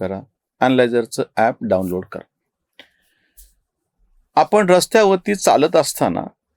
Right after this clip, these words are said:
विनाकारण भुंकणारे काही कुत्रे असतात आणि हा प्रत्येक भुंकणाऱ्या कुत्र्याला आपण तोंड देत बसलो, काहीतरी त्याला दगड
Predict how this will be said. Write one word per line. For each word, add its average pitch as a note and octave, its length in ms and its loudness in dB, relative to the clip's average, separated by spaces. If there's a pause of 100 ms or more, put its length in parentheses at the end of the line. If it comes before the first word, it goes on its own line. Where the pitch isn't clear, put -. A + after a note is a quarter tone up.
(600)
विनाकारण F#3+ 680 2
भुंकणारे E3 480 0
काही D#3 240 0
कुत्रे C3+ 380 -2
असतात - 400 -2
आणि C#3 120 0
हा E3 120 4
प्रत्येक E3 520 0
भुंकणाऱ्या E3 480 2
कुत्र्याला D3+ 460 2
आपण D3 240 0
तोंड C#3 320 0
देत C#3 120 2
बसलो, B2 440 -2
काहीतरी A#2 420 -2
त्याला A#2 320 2
दगड A2+ 360 2